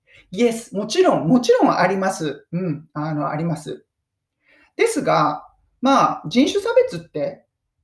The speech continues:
ぶっちゃけどこの国に行ってもありますよね。どこでもありますよね。やはりこう、なんていうのかな、自分と違うもの、異質のものを、あの、排除したい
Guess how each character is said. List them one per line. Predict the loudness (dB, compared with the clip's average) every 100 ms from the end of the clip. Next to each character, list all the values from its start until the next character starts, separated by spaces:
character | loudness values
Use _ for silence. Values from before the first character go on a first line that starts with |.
| _ -14
ぶ | -6
っ |
ち | -4
ゃ |
け | -4
ど | -2 -2
こ | -2
の | -4
国 | -4 -4
に | -4
行 | -4
っ |
て | -4
も | -2
あ |
り | -2
ま | -2
す | -2 -4
よ | -6
ね。 | -6 -6
ど | -6
こ | -4 -6
で |
も | -4
あ | -6
り | -6
ま | -8 -8
す | -6
よ | -6
ね。 | -4 -6 -8 _ _ _ _ _ -18 -2
や | 0
は | 2
り | 0
こ | 0 0 2 0 -6 _ _ _ _ _
う、 | -6
な | -4
ん |
て | -4
い |
う |
の | -4
か | -2
な、 | -2
自 | -2
分 | 0 -2 0
と | -2
違 | -2 2 4 6
う |
も | 4 4
の、 | 2 0
異 | -6
質 | -8 -2 4
の | 6
も | 6 6
の | 4 2
を、 | 2 0 -4 -8
あ | -8
の、 | -8 -8
排 | -4 -4
除 | -4
し | -10 -6
た | -6
い | -6